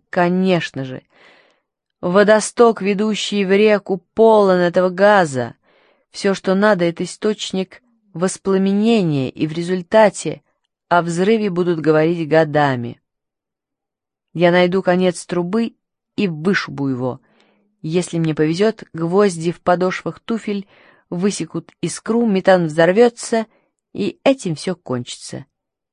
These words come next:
Единственным минусом плана было то, что я буду стоять у конца трубы, когда это случится. Это все равно, что привязать себя к дулу пушки.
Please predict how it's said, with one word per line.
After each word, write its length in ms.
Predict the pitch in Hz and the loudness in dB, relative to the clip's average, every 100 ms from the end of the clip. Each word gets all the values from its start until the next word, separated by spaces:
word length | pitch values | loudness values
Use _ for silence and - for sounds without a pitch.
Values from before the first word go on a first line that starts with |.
| _ | _
Единственным 800 | 196 220 202 254 226 - 202 190 | -4 -4 2 2 2 -4 -2 0
минусом 500 | 196 226 208 190 196 | 2 2 0 -2 -4
плана 320 | 196 262 240 190 | 0 2 2 2
было 180 | 196 | 0
то, 120 | 196 240 | 0 -2
что 160 | - | -2
я 180 | 202 202 | 2 2
буду 200 | 190 185 | 2 -4
стоять 600 | - 196 196 208 202 - _ _ _ _ | -2 -2 2 0 -2 -12 _ _ _ _
у 100 | 196 | 0
конца 420 | 208 202 - 190 | 2 2 2 2
трубы, 360 | 185 190 202 233 | 2 -2 -2 -2
когда 280 | 175 165 | -2 0
это 160 | 185 185 | -2 -2
случится. 720 | - 165 - 156 - - 147 - _ _ _ _ _ _ _ _ _ | -8 -10 -6 -8 -8 -8 -8 -12 _ _ _ _ _ _ _ _ _
Это 180 | - 277 | 0 0
все 140 | - 277 | 4 4
равно, 200 | 269 269 | 4 2
что 140 | 214 | -2
привязать 420 | 214 214 208 233 | -2 0 2 0
себя 300 | - 185 196 | 0 0 2
к 100 | 180 | 2
дулу 360 | 156 175 185 175 | -2 -4 -4 -6
пушки. 600 | - 131 - - 143 | -8 -10 -10 -12 -14